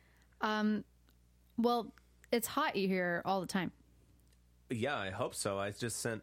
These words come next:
Speaker 2: forty-two thousand
Speaker 1: <laughs>
Speaker 2: warming pans.
Speaker 1: No, no, no. They don't have cold weather.
Speaker 2: What do you
Speaker 1: It's
Speaker 2: mean they
Speaker 1: just
Speaker 2: don't
Speaker 1: hot
Speaker 2: have cold
Speaker 1: all the
Speaker 2: weather?
Speaker 1: time.
Speaker 2: What?
Speaker 1: They, it's hot all the time. There's no winter here.
Speaker 2: What do you mean there's no win-, there's winter everywhere?
Speaker 1: No.
Speaker 2: It's the, the, t-, the f-,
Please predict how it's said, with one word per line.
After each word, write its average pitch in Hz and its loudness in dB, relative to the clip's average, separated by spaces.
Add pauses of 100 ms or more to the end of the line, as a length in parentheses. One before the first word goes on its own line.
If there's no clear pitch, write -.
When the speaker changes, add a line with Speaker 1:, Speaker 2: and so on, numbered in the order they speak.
(140)
Speaker 2:
forty-two 117 -4
thousand 107 0
Speaker 1:
<laughs> - -6
Speaker 2:
warming 127 -2
pans. 95 -6
Speaker 1:
No, 226 2
no, 226 2
no. 220 4
They 190 2
don't 208 2
have 208 0
cold 196 0
weather. 180 0 (1120)
Speaker 2:
What 120 -2
do - 4
you - -
Speaker 1:
It's 110 2
Speaker 2:
mean 117 4
they - 4
Speaker 1:
just 104 0
Speaker 2:
don't 185 2
Speaker 1:
hot 175 2
Speaker 2:
have - -2
cold 175 0
Speaker 1:
all 170 2
the 170 0
Speaker 2:
weather? 175 -2
Speaker 1:
time. 165 0 (240)
Speaker 2:
What? 110 -4 (520)
Speaker 1:
They, 190 -2 (340)
it's 190 -2
hot 180 0
all 175 0
the 175 0
time. 170 0 (220)
There's 190 0
no 190 2
winter 185 0
here. 156 -2 (640)
Speaker 2:
What 120 -4
do - 0
you 113 0
mean 110 0
there's 104 0
no 98 0
win-, 98 -2
there's 104 -2
winter 113 0
everywhere? 92 -4
Speaker 1:
No. 190 2 (200)
Speaker 2:
It's - -6
the, 104 -8
the, 107 -2
t-, - -6 (120)
the 101 -6
f-, - -8